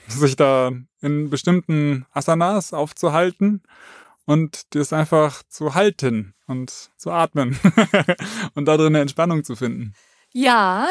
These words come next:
Speaker 2: ich muss euch erzählen, ich habe aufgrund Philipps „Mach endlich mal Yoga“, und ich habe ja immer gesagt, „Nein, nicht so langsam, das ist so doof, das ist ohne Musik“, habe ich das tatsächlich ausprobiert.
Speaker 1: Mhm.
Speaker 2: Ich war zwei Wochen an einem Ort,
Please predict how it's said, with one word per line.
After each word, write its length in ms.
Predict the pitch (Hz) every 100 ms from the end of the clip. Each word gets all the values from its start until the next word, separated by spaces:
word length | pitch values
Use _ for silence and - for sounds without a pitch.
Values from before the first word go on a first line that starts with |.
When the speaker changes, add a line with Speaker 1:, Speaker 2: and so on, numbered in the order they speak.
| 359
Speaker 2:
ich 120 | 208
muss 240 | 247 403
euch 140 | 302 277
erzählen, 420 | 254 - 208 202
ich 120 | 220
habe 140 | 247 233
aufgrund 480 | 220 - 233 247
Philipps 720 | - 240 220 214 - - - - _ _
„Mach 240 | 233 294 -
endlich 300 | 262 254 247
mal 140 | 240
Yoga“, 500 | 233 233 214 196 214 226 -
und 100 | 226
ich 100 | 262
habe 100 | 214
ja 100 | 254
immer 160 | 262
gesagt, 280 | 247 247 226
„Nein, 220 | 220 208
nicht 180 | 196 226
so 80 | 254
langsam, 680 | 269 320 302 277 277 277 285 - -
das 180 | 220 202
ist 160 | 202 -
so 80 | 240
doof, 320 | 294 320 311
das 120 | 220
ist 120 | 214
ohne 180 | 226 208
Musik“, 320 | 214 214 294 - - - -
habe 120 | 262
ich 60 | 277
das 120 | 285
tatsächlich 460 | 254 233 247 262 -
ausprobiert. 760 | 214 - 240 247 302 453 - _ -
Speaker 1:
Mhm. 300 | 143 113 - _
Speaker 2:
Ich 200 | 214 -
war 180 | 220 220
zwei 280 | - 214
Wochen 480 | 220 214 240 233 240 -
an 120 | 226
einem 160 | 220
Ort, 460 | - 190 247 -